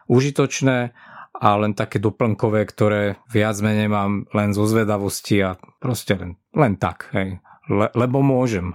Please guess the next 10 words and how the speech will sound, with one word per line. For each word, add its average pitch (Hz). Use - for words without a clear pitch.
ako 104
má 107
aj 104
väčšina 107
ľudí, 90
hej. 95
Samozrejme, 151
medzi 139
tie 143
dôležité, 127